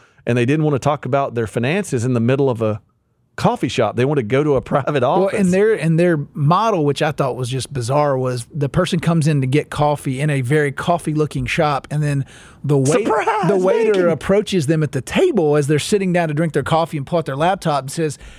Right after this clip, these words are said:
Speaker 2: "Hey, we're also a financial services company. Would you like to talk about your,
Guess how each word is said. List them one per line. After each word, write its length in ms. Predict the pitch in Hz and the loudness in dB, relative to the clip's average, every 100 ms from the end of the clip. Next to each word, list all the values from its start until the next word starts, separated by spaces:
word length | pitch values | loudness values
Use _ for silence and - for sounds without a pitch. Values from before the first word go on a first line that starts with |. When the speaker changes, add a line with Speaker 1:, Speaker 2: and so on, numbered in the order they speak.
| - - - - - | -20 -20 -20 -20 -6
Speaker 2:
"Hey, 240 | 190 226 | 0 2
we're 200 | 208 170 | 4 2
also 280 | 185 202 180 | 2 0 -2
a 60 | 160 | -2
financial 400 | 170 165 - 139 | -2 -4 -4 -6
services 480 | - 196 190 151 | 0 0 0 -4
company. 340 | - 151 143 139 | -2 0 0 0
Would 180 | 147 151 | 2 4
you 80 | |
like 180 | 185 156 | 4 2
to 40 | 143 | -2
talk 280 | 175 170 | -2 0
about 260 | 160 147 135 | -2 -2 -2
your, 240 | 131 135 | -4 -8